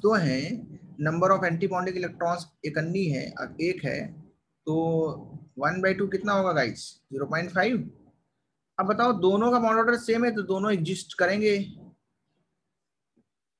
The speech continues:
अब बताओ, H two, H two plus, H two minus, arrange in decreasing stability। ये नीट में पूछा जा चुका है पांच छह बार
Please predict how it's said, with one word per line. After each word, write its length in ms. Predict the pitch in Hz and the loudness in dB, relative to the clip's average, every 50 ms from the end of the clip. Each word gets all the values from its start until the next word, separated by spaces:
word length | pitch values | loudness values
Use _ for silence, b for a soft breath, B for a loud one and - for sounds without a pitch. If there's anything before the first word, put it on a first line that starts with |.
| _ _ _ _ _ _ _ _ _ _ _ _ _ _ _ _ _ _ _ _ _ _ _ _ _ _ _ _ _ _ _ - | _ _ _ _ _ _ _ _ _ _ _ _ _ _ _ _ _ _ _ _ _ _ _ _ _ _ _ _ _ _ _ -2
अब 140 | 202 208 | 0 0
बताओ, 340 | 196 202 170 185 175 175 190 214 247 - - - - _ _ _ _ _ _ _ _ - | 0 2 2 2 2 2 2 0 -4 -6 -10 -16 -20 _ _ _ _ _ _ _ _ -6
H 280 | 175 - - - - _ | -6 -6 -6 -10 -10 _
two, 420 | 226 233 233 240 254 262 - - - | -2 -2 0 0 0 -2 -4 -4 -4
H 220 | 180 170 - - - | -6 -6 -6 -8 -2
two 120 | 214 214 214 | -2 -2 -2
plus, 760 | 190 - 196 180 165 160 170 190 233 240 - - - - _ _ _ 151 | 0 0 2 4 6 6 6 4 2 0 -2 -10 -18 -20 _ _ _ -12
H 160 | 165 165 - - | -10 -10 -4 -4
two 80 | 202 | -2
minus, 540 | 185 175 156 139 139 139 139 120 - - - - - _ _ _ _ _ _ _ _ _ _ _ _ _ _ _ _ _ _ _ _ - | 0 2 2 0 2 0 -2 -4 -4 -10 -16 -20 -20 _ _ _ _ _ _ _ _ _ _ _ _ _ _ _ _ _ _ _ _ 0
arrange 460 | 156 165 196 220 240 247 247 226 214 | 2 2 2 2 2 2 2 4 4
in 240 | 180 165 165 180 214 247 277 - - - - _ _ _ _ _ _ _ _ _ _ _ _ _ _ _ _ _ _ | 4 2 2 -2 -4 -4 -6 -8 -12 -18 -20 _ _ _ _ _ _ _ _ _ _ _ _ _ _ _ _ _ _
decreasing 560 | 156 170 165 156 175 180 175 175 208 202 180 160 | -2 0 2 2 2 2 2 2 0 0 0 -2
stability। 540 | - - 160 147 135 131 120 123 - 165 156 147 - - - _ _ _ _ _ _ _ _ _ _ _ _ _ _ _ _ _ _ _ _ _ _ _ _ _ _ _ | 0 0 0 0 2 0 -2 -4 -6 -8 -10 -10 -14 -18 -20 _ _ _ _ _ _ _ _ _ _ _ _ _ _ _ _ _ _ _ _ _ _ _ _ _ _ _
ये 160 | 156 180 190 196 | 0 2 2 2
नीट 260 | 180 170 175 185 180 185 | 2 0 -2 -2 -4 -4
में 80 | 185 | -6
पूछा 320 | 185 - 175 170 170 190 180 | -8 -6 -8 -4 -2 0 2
जा 120 | 175 170 | 2 0
चुका 240 | 156 160 160 156 151 | 0 0 -2 0 0
है 60 | 147 143 - | 0 2 2
पांच 220 | 143 143 147 143 - | 0 0 0 -2 -4
छह 80 | 135 | -6
बार 240 | 117 - 92 85 - | -4 -4 -4 -6 -8